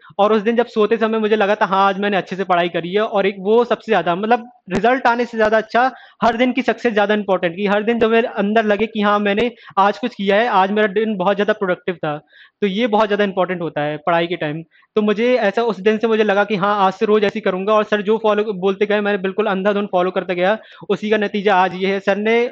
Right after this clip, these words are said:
ऐसा बोला था आखिरी, आखिरी टाइम कि जब भी पेपर के बीच में लगे, मैं सही बता रहा हूँ, पहले जब फर्स्ट राउंड होता है, जो पेपर करते हैं मैथ्स के टाइम पे, तो फर्स्ट राउंड में about मेरे ट्वेंटी वन क्वेश्चंस हुए थे मैथ्स के,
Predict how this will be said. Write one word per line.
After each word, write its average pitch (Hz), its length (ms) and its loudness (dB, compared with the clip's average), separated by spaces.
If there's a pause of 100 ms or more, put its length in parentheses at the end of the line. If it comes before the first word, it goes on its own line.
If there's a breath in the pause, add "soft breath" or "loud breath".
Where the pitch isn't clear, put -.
ऐसा 214 200 0
बोला 208 240 0
था 220 100 2
आखिरी, 202 420 2
आखिरी 196 200 0
टाइम 196 180 -2
कि 220 280 -8
जब 185 160 0
भी 226 200 -2
पेपर 214 320 0
के 208 80 -4
बीच 214 160 -4
में 185 80 -4
लगे, 165 180 -4
मैं 196 100 -6
सही 214 160 0
बता 202 260 2
रहा 190 100 -2
हूँ, 247 160 -10 (560)
पहले 208 240 2
जब 233 180 0
फर्स्ट 220 280 0
राउंड 226 160 2
होता 196 160 0
है, 180 60 2
जो 170 120 -6
पेपर 202 340 0
करते 190 520 -4
हैं 196 60 0
मैथ्स 185 220 -2
के 208 80 -2
टाइम 165 220 -4
पे, 160 160 -4 (340 loud breath)
तो 202 60 -4
फर्स्ट 220 280 0
राउंड 214 180 0
में 226 100 2
about 208 280 2
मेरे 226 200 2
ट्वेंटी 226 380 -2
वन 226 140 2
क्वेश्चंस 220 400 -2
हुए 175 120 0
थे 208 340 -6 (160)
मैथ्स 185 340 -4
के, 160 200 -8